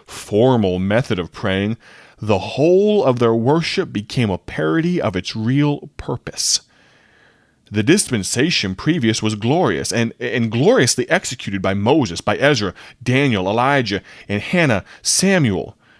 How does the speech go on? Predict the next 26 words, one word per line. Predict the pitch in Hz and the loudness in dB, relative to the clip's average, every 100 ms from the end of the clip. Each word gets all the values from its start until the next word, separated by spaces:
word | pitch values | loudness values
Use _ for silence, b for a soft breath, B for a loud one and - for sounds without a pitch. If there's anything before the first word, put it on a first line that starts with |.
| b b b - | b b b -8
But | 104 117 | -2 -2
the | 104 | -2
circle | - 202 202 117 | -2 -4 -4 -4
seemed | 107 - 123 107 | -2 0 0 0
limited | 101 131 104 71 - | 0 -2 -2 -4 -6
and | 95 | -6
short-lived. | 98 - - 90 98 57 - - _ _ _ - | -6 -6 -8 -6 -6 -6 -12 -20 _ _ _ -8
The | |
praying | 98 - - 156 127 95 90 | -8 -8 -4 -2 0 0 -2
ones | 101 139 156 113 | 0 0 -2 -4
were | 85 | -6
few | - - 151 165 | -8 -4 -2 -2
and | 95 | -6
far | - 107 | -4 -4
between. | 117 127 - 69 50 - | -4 -6 -10 -14 -14 -18
They | 92 95 123 156 | -8 2 2 4
had | 123 107 98 | 2 0 0
no | 98 127 143 | 0 0 0
survivors, | - 147 135 127 85 - - - - - b b b b b | -2 -4 -6 -6 -8 -10 -12 -12 -12 -14 b b b b b
none | 98 110 147 160 | -2 2 2 0
to | 147 151 | -2 -2
imitate | 151 98 - 90 82 - b b b b b b | -2 -2 -2 -4 -4 -8 b b b b b b
their | 107 98 | -2 -2
devotion | 92 110 120 - 92 | 0 -2 -4 -8 -10
to | 85 | -10
God." | 85 90 76 - - | -10 -10 -12 -18 -20